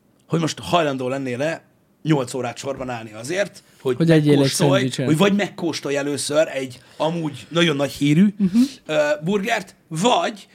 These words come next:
Speaker 1: hogy már ettél, mikor egyszer voltál ott, és most végre itthon is ehetsz, és el akarok menni.
Speaker 2: Szerintem inkább ez, ez volt benne, ez hajtotta az embereket.
Speaker 1: Hát vagy maga az esemény.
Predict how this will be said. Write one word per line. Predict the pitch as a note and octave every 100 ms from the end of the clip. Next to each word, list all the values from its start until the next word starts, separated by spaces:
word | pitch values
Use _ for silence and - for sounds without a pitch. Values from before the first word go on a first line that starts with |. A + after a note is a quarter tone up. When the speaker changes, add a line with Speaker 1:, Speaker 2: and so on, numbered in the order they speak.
| _
Speaker 1:
hogy | F3+ E3 D#3
már | F3+ F3+
ettél, | G#3 - - C3 G#3 G3
mikor | E3+ D#3+
egyszer | E3 D#3+ G3+
voltál | D3 C#3+ B2 B2
ott, | E3+ - -
és | D#3 C3+
most | D#3 C#3 E3
végre | D3+ C#3+
itthon | C3+ B2+ A#2+
is | A2
ehetsz, | C#3 A#2 -
és | A2 -
el | -
akarok | - G#2+
menni. | A2+
Speaker 2:
Szerintem | F#3+ F#3+
inkább | A#3+ G3 E3
ez, | D3+ C#3+ C3+
ez | C3 C#3+
volt | C#3+ C3
benne, | C3 C3+ C#3+
ez | D3+
hajtotta | D#3 C3 C3+ C3
az | B2+
embereket. | B2 B2 B2 C3
Speaker 1:
Hát | A4
vagy | F#4+ G#3
maga | G#3 E3+
az | C3
esemény. | B2 C3 G#2 A2